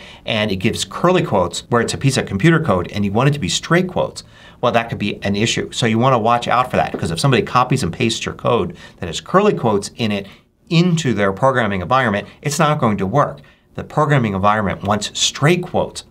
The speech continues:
for computer code, not curly ones. Now, you should also know that you could manually type curly quotes. So in Pages here, I'm going to go to Edit and then Substitutions and turn off smart quotes. So now if I type something, it gives me straight quotes.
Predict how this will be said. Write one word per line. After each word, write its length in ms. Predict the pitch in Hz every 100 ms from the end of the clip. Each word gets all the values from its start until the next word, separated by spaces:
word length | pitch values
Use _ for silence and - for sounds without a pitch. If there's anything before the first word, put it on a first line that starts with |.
| _
for 220 | - 82
computer 400 | - 101 92 98
code, 360 | 92 101 92 - -
not 260 | - 127 147
curly 280 | - 127 101
ones. 280 | - - - -
Now, 80 | 147
you 80 |
should 120 | 165 190
also 240 | 220 180
know 140 | 127
that 240 | 107 117 -
you 80 | 208
could 180 | 170
manually 800 | 120 120 131 151 185 208 123 95
type 340 | 95 95 78 -
curly 300 | 131 127 113
quotes. 380 | - - - - - - -
So 380 | - 185 151 -
in 180 | 165 190
Pages 380 | 175 165 156 120
here, 300 | - 120 78 -
I'm 100 | 117
going 200 | 123 117
to 80 |
go 120 | 110 98
to 160 | - -
Edit 360 | 139 104 95 - _ _ _
and 140 | 104
then 120 | 101 95
Substitutions 760 | - - 92 90 170 - 151
and 240 | - 90 -
turn 280 | - 160
off 280 | 160 113 113
smart 360 | - - 90 -
quotes. 380 | - - - - - _
So 140 | - 143
now 160 | 139
if 80 | 120
I 120 | 101
type 420 | 92 - 131 131 - _ _ _ _ _ _ _
something, 760 | - 139 117 - 107 95 95 - _ _ _ _ _ _ _ -
it 60 |
gives 200 | 117 104
me 80 | 98
straight 340 | 90 - 104
quotes. 340 | 101 85 -